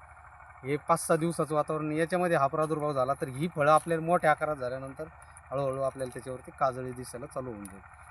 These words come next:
म्हणून आपल्याला मंगूचं कंट्रोल मिळवण्यासाठी या अवस्थेमध्ये फवारण्या होणं गरजेचं आहे. यासोबत जूनपर्यंत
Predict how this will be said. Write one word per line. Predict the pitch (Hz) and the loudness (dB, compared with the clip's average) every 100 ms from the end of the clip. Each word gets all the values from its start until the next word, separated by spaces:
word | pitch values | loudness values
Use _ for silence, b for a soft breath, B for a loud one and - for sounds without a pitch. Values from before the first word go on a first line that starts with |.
| - 131 | -18 -10
म्हणून | 135 160 | -2 2
आपल्याला | 160 156 165 165 170 | 4 4 2 2 0
मंगूचं | 156 165 175 196 185 196 | 0 0 0 0 -2 0
कंट्रोल | 185 175 185 185 | 2 4 4 4
मिळवण्यासाठी | 175 175 175 165 160 139 117 - - - - 120 | 4 6 6 2 0 -6 -8 -12 -18 -20 -10 4
या | 147 | 6
अवस्थेमध्ये | 156 160 - 156 151 131 | 6 4 -2 -4 -2 -4
फवारण्या | 120 120 123 135 | -6 -6 -6 -6
होणं | 120 156 | -8 -4
गरजेचं | 160 131 123 113 | -4 -4 -8 -10
आहे. | 101 - - - 151 | -14 -18 -20 -14 -2
यासोबत | 165 - 165 170 135 | -2 0 0 0 2
जूनपर्यंत | 190 185 196 185 151 | 2 4 4 4 0